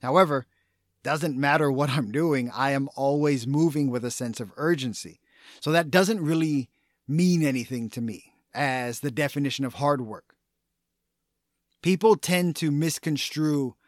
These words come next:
my moving with urgency as working hard or loving my job or blah, blah, blah. But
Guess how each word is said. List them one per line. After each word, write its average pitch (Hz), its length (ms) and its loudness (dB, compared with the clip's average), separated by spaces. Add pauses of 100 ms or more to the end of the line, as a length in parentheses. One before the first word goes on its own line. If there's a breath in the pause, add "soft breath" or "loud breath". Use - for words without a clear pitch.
(220 soft breath)
my 135 240 2
moving 156 460 2
with 131 180 -2
urgency 127 720 -4 (320)
as 120 260 -6
working 131 360 -4
hard 185 360 -2 (840 soft breath)
or 139 440 0
loving 156 360 0
my 170 160 -2
job 160 480 0
or 175 80 -14
blah, 147 240 0
blah, 160 240 0
blah. 139 400 -2 (160)
But 139 180 -2